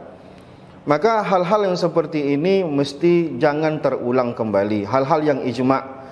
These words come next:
banyak perkara-perkara lain yang mungkin lebih rumit untuk dibahas. Tapi kalau masalah solat bagi perempuan haid adalah masalah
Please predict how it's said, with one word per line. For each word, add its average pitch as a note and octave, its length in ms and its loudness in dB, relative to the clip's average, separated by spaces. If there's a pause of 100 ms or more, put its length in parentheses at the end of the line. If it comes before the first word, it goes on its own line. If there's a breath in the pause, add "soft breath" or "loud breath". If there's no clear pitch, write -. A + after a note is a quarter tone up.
(240 loud breath)
banyak D#3 400 2
perkara-perkara C3 800 0
lain B2 400 0
yang A#2 80 0
mungkin A#2+ 400 -2
lebih A#2+ 240 2
rumit A#2+ 400 0
untuk A2+ 320 -2
dibahas. A2 640 0 (320 loud breath)
Tapi F3 240 2
kalau G3+ 160 4
masalah D3 560 0
solat A#2+ 480 0
bagi A2+ 240 -4
perempuan A2+ 480 -2
haid B2 240 0
adalah D3+ 240 0
masalah F3 500 0